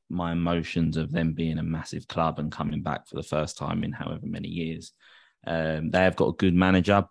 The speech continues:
but they had a lot of players on loan last season. A lot of them players haven't come back. They've bought, I, I can't, I can't name you. I don't know exactly how many, but, you know, eight plus players they've brought in. It's a completely new team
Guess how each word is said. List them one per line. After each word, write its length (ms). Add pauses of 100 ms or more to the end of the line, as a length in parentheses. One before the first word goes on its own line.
(100)
but 260 (840)
they 80
had 100
a 80
lot 180
of 100
players 300
on 140
loan 260
last 260
season. 560
A 80
lot 180
of 60
them 160
players 300
haven't 260
come 180
back. 460
They've 200 (340)
bought, 260 (400)
I, 120 (160)
I 60 (100)
can't, 260
I 140
can't 220
name 260
you. 180
I 20
don't 180
know 80
exactly 360
how 160
many, 280
but, 280 (460)
you 140
know, 140 (760)
eight 280
plus 420 (340)
players 380
they've 220
brought 220
in. 100
It's 140
a 80
completely 440
new 180
team 420